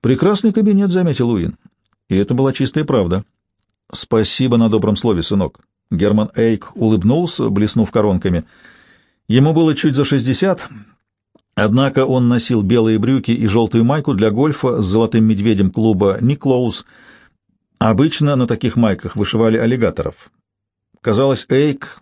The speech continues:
готовился отбыть в Майами-Бич на соревнования — призом в которых была бутылка джина. Волосы у него были седые, но выросли они не на его голове. Они были то ли накладные, то ли вживленные,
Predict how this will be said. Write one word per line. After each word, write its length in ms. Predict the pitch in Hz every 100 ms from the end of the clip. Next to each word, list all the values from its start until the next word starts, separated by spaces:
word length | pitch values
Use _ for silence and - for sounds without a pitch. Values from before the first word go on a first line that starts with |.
| -
готовился 640 | 95 113 127 110 98 120
отбыть 440 | - 110 101 110 101
в 20 |
Майами-Бич 800 | 107 107 104 95 147 165 - - -
на 120 | 127
соревнования — 720 | 120 113 107 107 139 113 92 - - - _ _ _ _ _ _
призом 360 | - 156 151 135
в 40 |
которых 320 | 123 147 131
была 220 | 92 113 110
бутылка 360 | 110 117 -
джина. 360 | 98 90 71 - _ -
Волосы 400 | 104 120 98 110
у 40 |
него 200 | 104 101
были 220 | 101 98
седые, 420 | 92 117 120 202
но 300 | 147 127 139 -
выросли 560 | 98 139 165 139 139
они 400 | 139 139 135 131
не 140 | 110 123
на 80 | 127
его 220 | 127 101
голове. 340 | 85 80 69 - _ _ _ _ -
Они 220 | 107 123
были 200 | 127 123
то 260 | - 139
ли 80 | 151
накладные, 600 | 147 135 131 110 110 127
то 160 | 107 127
ли 80 | 135
вживленные, 760 | 90 107 104 104 123 117 104